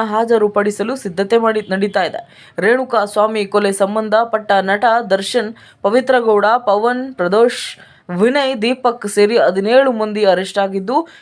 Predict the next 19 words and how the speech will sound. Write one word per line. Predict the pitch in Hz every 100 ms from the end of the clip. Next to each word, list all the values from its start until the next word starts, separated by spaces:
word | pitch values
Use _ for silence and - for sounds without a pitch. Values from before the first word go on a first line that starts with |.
| _
ನ್ಯಾಯಾಧೀಶರ | 180 220 302 294 208 226 226 208 196
ಮುಂದೆ | 190 220 254 220
ಹಾಜರುಪಡಿಸಿ | 254 190 196 202 190 180 190 262 240 320 - - _
ಪುನಃ | 277 339 285 285
ನ್ಯಾಯಾಂಗ | 240 226 247 247 240 226
ಬಂಧನ | 190 233 220 214
ವಿಸ್ತರಣೆಗೆ | 202 196 - 208 208 226
ಮನವಿ | 233 175 156 214
ಮಾಡಲಿದ್ದಾರೆ. | 240 233 226 208 185 110 - - - - -
ನ್ಯಾಯಾಂಗ | 180 233 294 302 277
ಬಂಧನ | 262 226 233 233
ವಿಸ್ತರಣೆಗೆ | 220 208 - 208 208 202 277 302 - - -
ಹತ್ತಕ್ಕೂ | 226 - 330 320 254
ಹೆಚ್ಚು | 220 240 240 254
ಅಂಶಗಳ | 202 202 226 208 202 208
ರಿಮಾಂಡ್ | 185 180 226 247 220
ಅಪ್ಲಿಕೇಶನ್ | 202 202 202 226 240 190
ತಯಾರಿ | 180 185 233 220 240
ಮಾಡಲಾಗ್ತಿದೆ. | 240 247 220 175 - - 71 - -